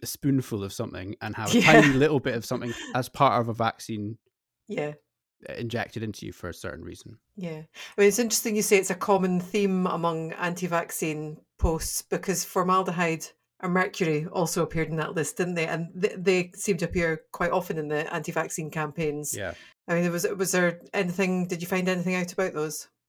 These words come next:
Speaker 1: The use of formaldehyde is obviously controversial. Uh,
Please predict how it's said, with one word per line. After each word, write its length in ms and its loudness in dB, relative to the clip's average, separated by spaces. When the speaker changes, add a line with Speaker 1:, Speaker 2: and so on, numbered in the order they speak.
Speaker 1:
The 80 -2
use 200 2
of 120 -4
formaldehyde 640 -4
is 140 -6
obviously 340 -8
controversial. 840 -8
Uh, 80 -8